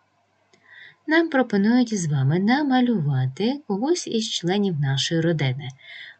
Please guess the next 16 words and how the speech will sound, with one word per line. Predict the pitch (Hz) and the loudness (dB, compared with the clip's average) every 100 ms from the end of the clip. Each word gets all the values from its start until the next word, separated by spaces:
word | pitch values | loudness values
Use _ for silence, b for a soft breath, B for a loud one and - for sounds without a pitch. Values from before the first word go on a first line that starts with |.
| _ - | _ 0
Маму, | 220 196 147 139 156 185 _ _ _ | 2 4 2 2 0 -4 _ _ _
тата, | - 185 135 131 151 202 226 _ _ - | 0 2 2 0 -4 -6 -8 _ _ -10
сестру | - 311 302 - 196 330 | -2 -2 0 0 2 4
або | 208 135 180 | 2 2 0
брата, | 160 160 139 127 | 0 0 0 0
якщо | 135 127 - 233 | -2 -2 0 0
вони | 202 143 143 | 2 2 2
у | 185 | 2
нас | 143 156 - | 2 0 -2
є. | 165 147 127 - _ _ B B B B B _ _ - | -6 -4 -6 -8 _ _ B B B B B _ _ -2
І | 196 320 - _ | 0 0 -4 _
показати | 202 381 247 196 156 131 131 226 320 - | 2 4 4 4 2 2 2 0 0 -4
цей | - 165 | 0 2
малюнок | 131 123 135 214 330 - | 2 0 0 0 -2 -2
нашим | 151 131 - 175 | 0 0 0 -2
однокласникам. | 185 208 208 180 - 135 135 123 | -2 -2 0 -2 -2 -8 -8 -12